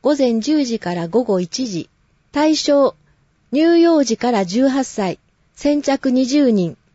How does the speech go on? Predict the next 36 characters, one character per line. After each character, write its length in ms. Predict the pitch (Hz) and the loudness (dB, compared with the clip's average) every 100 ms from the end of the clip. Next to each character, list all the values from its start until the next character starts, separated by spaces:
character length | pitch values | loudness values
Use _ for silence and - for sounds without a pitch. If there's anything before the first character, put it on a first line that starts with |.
| _ _ _ _ _ 247 | _ _ _ _ _ -4
未 240 | 277 330 | 0 2
就 100 | 330 | 2
学 280 | 320 320 311 | 2 0 -2
児 120 | 240 | 0
は 120 | 202 | 0
保 100 | 196 | 0
護 120 | 240 | 0
者 200 | 277 214 | 0 0
同 220 | 180 185 180 | 0 0 0
伴。 320 | 185 180 - _ _ _ _ _ _ - | -2 -6 -8 _ _ _ _ _ _ -2
申 200 | 262 285 | 0 0
し 100 | - | -2
込 180 | 254 254 | -2 0
み、 240 | 247 - _ _ _ _ | 0 -2 _ _ _ _
当 200 | 285 294 | 0 2
日 300 | 285 277 269 | 0 -2 -6
会 300 | - 262 277 | -4 0 0
場 240 | 254 269 262 | 2 2 2
へ 80 | 262 | 0
直 280 | 233 220 | -2 -6
接。 420 | 240 226 - 208 - _ _ _ _ _ _ _ _ _ _ _ _ _ - | -4 -4 -4 -8 -8 _ _ _ _ _ _ _ _ _ _ _ _ _ -16
志 180 | - | -10
子 140 | - 294 | 0 0
田 140 | 220 | 0
春 260 | 190 202 240 | -2 -2 0
祭 400 | 247 - 196 165 | -2 -2 -4 -6
り。 80 | - _ _ _ _ _ _ - | -10 _ _ _ _ _ _ -6
時、 420 | 233 - 269 - _ _ _ | -6 -2 -4 -6 _ _ _
三 300 | - 320 330 | -6 -2 0
月 280 | 269 233 202 | -2 -2 0
二 160 | 247 240 | 0 0
十 200 | 220 190 | 0 -2
七 240 | - 226 | -4 -2
日 260 | 226 220 226 | -2 -2 -8
金 320 | - 269 269 | -2 0 2
曜、 300 | 254 202 | 2 0